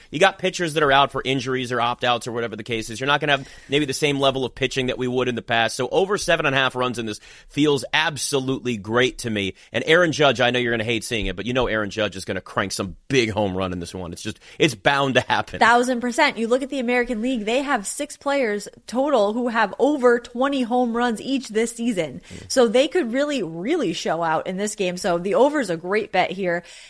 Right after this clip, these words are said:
Speaker 2: For M V P, I am sprinkling a little on two guys, because I should have done this with
Speaker 1: Sprinkle.
Speaker 2: a little, little sprinkle. Rainbow sprinkles over chocolate sprinkles,
Speaker 1: <laughs>
Speaker 2: personal opinion.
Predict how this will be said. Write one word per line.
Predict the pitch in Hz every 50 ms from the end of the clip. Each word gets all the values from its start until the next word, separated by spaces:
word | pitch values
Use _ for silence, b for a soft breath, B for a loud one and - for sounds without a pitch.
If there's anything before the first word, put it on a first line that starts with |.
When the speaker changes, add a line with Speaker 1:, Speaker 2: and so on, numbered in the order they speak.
| B B -
Speaker 2:
For | - 247 -
M | 208 302 320 285
V | 277 247
P, | - - 269 262 190 131 - _ _ b b b b b b b _ _ _
I | - 214 254 311 302 262 233 233 220 233 -
am | - 240 233 220 - - -
sprinkling | - - - - - - 294 339 370 403 370 339 392 359 339 330 320 302
a | 302 294
little | 277 262 254 254 247 247
on | - 240 240 226 214
two | - - 302 277 226
guys, | 208 160 127 - - - 170 -
because | 202 214 208 247 214 202 196 190 190 -
I | - 196 185
should | 185 - - 269
have | 311 320
done | 269 302 302 294
this | 285 302 285 247
with | - 240
Speaker 1:
Sprinkle. | 214 202 214
Speaker 2:
a |
little, | 269 381 466 466 440
little | 415 453 480 466
sprinkle. | - - - 277 240 208 202 175 170
Rainbow | 185 254 349 427 453 392 349 302
sprinkles | 302 - 302 294 277 254 262 262 233
over | - 220 247 226 247
chocolate | 240 - 233 226 233 220 185 -
sprinkles, | - - 202 - - 196 190 139 113
Speaker 1:
<laughs> |
Speaker 2:
personal | - - - - - - 277 254 226
opinion. | 214 - 220 196 190 185 185 185 185